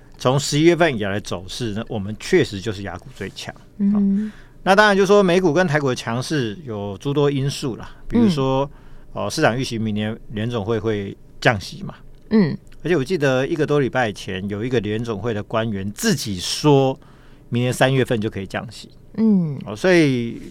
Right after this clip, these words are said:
Speaker 1: 何时降息有很多种说法。
Speaker 2: 是。
Speaker 1: 但是呢，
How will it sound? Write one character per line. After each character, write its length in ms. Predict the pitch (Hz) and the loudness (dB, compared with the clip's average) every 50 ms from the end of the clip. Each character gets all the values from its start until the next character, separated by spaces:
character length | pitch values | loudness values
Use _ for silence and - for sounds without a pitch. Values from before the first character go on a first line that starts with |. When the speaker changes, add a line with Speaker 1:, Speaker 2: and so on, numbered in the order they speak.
| - - - - - | -18 -18 -16 -14 -6
Speaker 1:
何 180 | - - 151 202 | 2 6 6 6
时 200 | 196 - 185 180 | 6 4 2 4
降 200 | - 220 190 165 | 6 4 4 4
息 120 | 143 127 | 0 -2
有 120 | 139 143 135 | -2 -2 -2
很 120 | 127 104 | -4 -4
多 120 | 113 123 | -4 -4
种 140 | 123 110 92 | -4 -4 -6
说 240 | - - - 104 98 | -8 -6 -6 -6 -6
法。 260 | 92 - - - - - - - - | -4 -6 -10 -10 -12 -20 -20 -20 -16
Speaker 2:
是。 420 | - - 202 196 185 170 156 143 - - - - - - - - | -10 -4 -2 0 0 -2 -4 -6 -10 -12 -16 -18 -20 -20 -8 2
Speaker 1:
但 160 | - 160 160 | 2 4 4
是 140 | 143 151 156 | 4 2 2
呢， 280 | 147 143 139 135 135 | 2 4 4 4 2